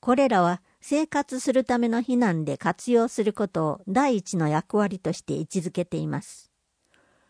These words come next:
これらを踏まえ、地震における避難行動を考えてみると、次のようになると思います。皆さんも、ご自身の状況を踏まえ、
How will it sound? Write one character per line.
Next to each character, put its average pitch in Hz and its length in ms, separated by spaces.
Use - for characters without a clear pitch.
こ 269 120
れ 302 120
ら 175 240
を 180 40
踏 190 160
ま 185 160
え、 160 140
地 226 140
震 302 260
に 277 120
お 311 80
け 185 160
る 170 140
避 247 140
難 269 220
行 220 300
動 160 320
を 151 40
考 220 380
え 165 80
て 147 140
み 143 100
る 151 100
と、 143 220
次 302 300
の 269 120
よ 202 180
う 180 40
に 170 100
な 185 160
る 160 120
と 143 180
思 147 140
い 139 100
ま 143 100
す。 - 280
皆 247 240
さ 208 220
ん 180 100
も、 170 200
ご 262 160
自 285 100
身 220 300
の 170 160
状 240 200
況 233 260
を 208 180
踏 196 220
ま 180 160
え、 - 140